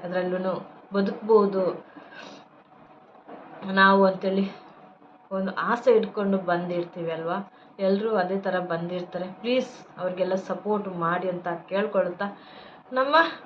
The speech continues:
ಅಕ್ಕ ತಂಗಿಯರಿಗೂ ಸಪೋರ್ಟ್ ಮಾಡಿ ಅಂತ ಕೇಳ್ಕೊತೀನಿ. ತುಂಬ ಜನ ಲೈವಲ್ಲೂ ಮಾಡ್ತಾರೆ, ಡಬ್ಲ್ಯೂ ಎಚ್ ಕಂಪ್ಲೀಟ್ ಮಾಡ್ತಾ ಇದ್ದಾರೆ, ಕೆಲವ್ರದ್ದು ಕ-, ಮೋನೋ ಆಗಿದೆ, ಹಾಗೆಯೇ ಅವ್ರಿಗೂ ಕಂಗ್ರ್ಯಾಚುಲೇಷನ್ಸ್ ಹೇಳ್ತಾ,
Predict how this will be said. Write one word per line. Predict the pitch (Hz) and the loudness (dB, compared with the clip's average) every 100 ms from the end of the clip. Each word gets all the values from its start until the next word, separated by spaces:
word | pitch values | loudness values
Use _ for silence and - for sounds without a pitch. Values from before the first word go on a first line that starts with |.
| - - _ _ _ _ _ | -20 -20 _ _ _ _ _
ಅಕ್ಕ | 202 254 | -2 2
ತಂಗಿಯರಿಗೂ | 285 262 233 226 220 202 220 220 | 4 6 4 4 4 6 4 4
ಸಪೋರ್ಟ್ | - - 202 202 214 208 | 0 -2 0 2 0 2
ಮಾಡಿ | 196 185 202 220 226 | 0 6 6 6 4
ಅಂತ | 202 196 | 2 0
ಕೇಳ್ಕೊತೀನಿ. | 190 185 175 175 180 175 180 196 - | -4 -2 0 0 -2 -2 -2 -2 -4
ತುಂಬ | 175 170 | -8 -4
ಜನ | 175 175 180 | -4 -4 -4
ಲೈವಲ್ಲೂ | 175 185 220 220 214 | 0 2 4 2 0
ಮಾಡ್ತಾರೆ, | 202 202 190 196 202 | 0 0 0 0 0
ಡಬ್ಲ್ಯೂ | 190 175 185 196 | 2 0 2 0
ಎಚ್ | - | 0
ಕಂಪ್ಲೀಟ್ | 185 170 180 214 208 | -2 -2 -2 -4 -2
ಮಾಡ್ತಾ | 185 180 185 185 190 | -2 0 0 2 2
ಇದ್ದಾರೆ, | 185 185 190 | 4 4 4
ಕೆಲವ್ರದ್ದು | 185 175 175 180 | 2 0 0 -2
ಕ-, | 175 175 175 | -4 -4 -4
ಮೋನೋ | 170 175 185 196 | -2 -2 0 2
ಆಗಿದೆ, | 202 208 202 214 | 4 2 0 0
ಹಾಗೆಯೇ | 208 180 180 | 2 0 -2
ಅವ್ರಿಗೂ | 185 185 190 202 | 0 -2 0 -4
ಕಂಗ್ರ್ಯಾಚುಲೇಷನ್ಸ್ | 202 180 180 180 185 190 196 196 196 | -2 -2 0 0 0 -4 -2 -2 2
ಹೇಳ್ತಾ, | 208 233 214 233 | 4 4 4 2